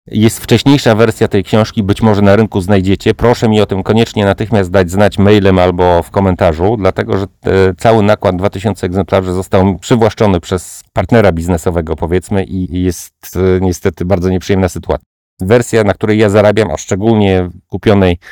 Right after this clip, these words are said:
e, na portalu chiny kropka p l, to jest chiny kropka pulsujący matecznik cywilizacji.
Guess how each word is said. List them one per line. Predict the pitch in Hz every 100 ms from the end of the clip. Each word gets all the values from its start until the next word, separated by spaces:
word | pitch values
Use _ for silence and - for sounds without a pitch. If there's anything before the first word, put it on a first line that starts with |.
| - - -
e, | 95 95
na | 92
portalu | 98 107 95
chiny | - 107 95
kropka | 95 - 90
p | 87
l, | 104 113
to | 98
jest | 90
chiny | - 120 113 104
kropka | - 98 - 95
pulsujący | 95 95 - 98 87 92
matecznik | 87 90 87 80
cywilizacji. | 85 85 80 71 -